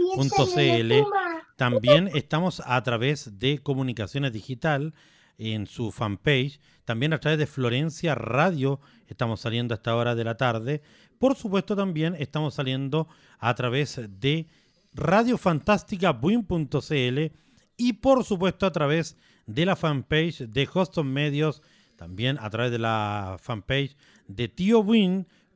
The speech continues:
eh, nombré Comunicaciones Digitales, sí. Y también a contar de este minuto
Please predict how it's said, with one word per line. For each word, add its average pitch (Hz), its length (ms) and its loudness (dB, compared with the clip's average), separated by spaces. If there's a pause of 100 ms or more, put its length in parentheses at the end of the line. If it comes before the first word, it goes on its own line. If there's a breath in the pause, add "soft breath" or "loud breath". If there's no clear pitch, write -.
(120)
eh, 107 360 -12
nombré 120 320 -4
Comunicaciones 160 520 -4
Digitales, 180 460 -6
sí. 113 320 -8 (300)
Y 247 240 0
también 214 540 0
a 156 460 0
contar 143 300 -2
de 180 60 -2
este 165 160 -6
minuto 170 400 -2